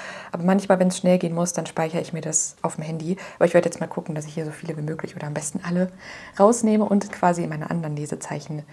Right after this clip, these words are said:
schiebe. Hier habe ich ein Rezept für eine Gemüselasagne. Ich gebe einfach mal den Namen von der Website, wie es mir hier angezeigt wird, genauso in meinem Browser ein. Und dann müsste ich die Seite hier relativ schnell finden, ohne mir irgendeinen Link zu schicken. Ja,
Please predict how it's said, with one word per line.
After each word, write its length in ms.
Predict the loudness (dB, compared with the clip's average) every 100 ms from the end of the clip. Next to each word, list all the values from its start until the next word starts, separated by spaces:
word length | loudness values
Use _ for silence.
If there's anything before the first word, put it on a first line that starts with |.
| -20 -16
schiebe. 480 | -4 0 4 4 2
Hier 220 | 2 6 8
habe 140 | 8
ich 100 | 6
ein 80 | 4
Rezept 560 | 2 0 4 4 4
für 340 | -6 -6 -2 2
eine 380 | 4 4 2 2
Gemüselasagne. 920 | 4 8 8 6 2 -2 0 2 2 0
Ich 100 | 0
gebe 180 | 2 4
einfach 240 | 4 4
mal 140 | 4
den 180 | 6 6
Namen 380 | 6 6 6 4
von 400 | 2 2 4 2
der 160 | 2 2
Website, 420 | 2 2 0 0
wie 60 |
es 100 | -2
mir 100 | 0
hier 200 | 0 2
angezeigt 540 | 2 2 0 -4 -4 -2
wird, 320 | -2 -2 0
genauso 440 | 4 6 8 6
in 120 | 4 2
meinem 240 | 2 2
Browser 420 | 4 6 6 4
ein. 460 | 4 4 4 4 2 -6 -8
Und 180 | -6 -2
dann 380 | 0 2 2 -2 -6 -12 -2
müsste 260 | 0 0 -6
ich 80 |
die 140 | -4 0
Seite 260 | 2 2
hier 180 | -2 -4
relativ 340 | -2 -2 -4 -10
schnell 200 | -10 -6
finden, 320 | -2 -2 0
ohne 160 | -2
mir 100 | -2
irgendeinen 280 | -2 -6 -4
Link 240 | 0 0 -4
zu 80 |
schicken. 480 | -6 -4 -2 0 0 -4 _ _ _ _
Ja, 140 | -2